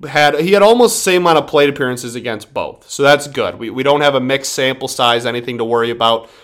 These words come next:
Faced him in all thirty games he started in, three hundred nineteen plate appearances versus righties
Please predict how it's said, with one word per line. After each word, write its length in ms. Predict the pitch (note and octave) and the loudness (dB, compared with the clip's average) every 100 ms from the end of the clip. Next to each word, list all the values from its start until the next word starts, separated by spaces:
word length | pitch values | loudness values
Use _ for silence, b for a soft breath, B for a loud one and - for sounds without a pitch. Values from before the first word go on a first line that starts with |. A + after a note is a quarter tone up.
| b b b b | b b b b
Faced 400 | - D3+ D3+ D#3+ | 0 2 2 0
him 80 | |
in 100 | C3+ | -2
all 280 | A#2+ B2+ D#3 | 2 4 4
thirty 280 | D#3+ D#3 D3+ | 2 0 0
games 360 | C#3 C3+ C#3 C3+ | 0 0 -2 -4
he 100 | D3 | -10
started 460 | - B2 A#2+ A#2+ | -4 -2 0 0
in, 240 | A#2 A#2 - b b | -2 -4 -10 b b
three 340 | - D3 F3+ | -12 -4 -2
hundred 340 | G#3 G3 F#3 F3+ | 0 0 -2 -2
nineteen 460 | D3 D3+ D3+ D3 | 0 -2 -4 -8
plate 240 | C3+ C3+ C3 | -4 0 0
appearances 480 | C3 C3+ B2+ B2+ A#2+ | -2 -6 -6 -10 -10
versus 240 | A#2 A2+ | -10 -4
righties 420 | C3+ D3+ D3 D3 | 2 2 2 -2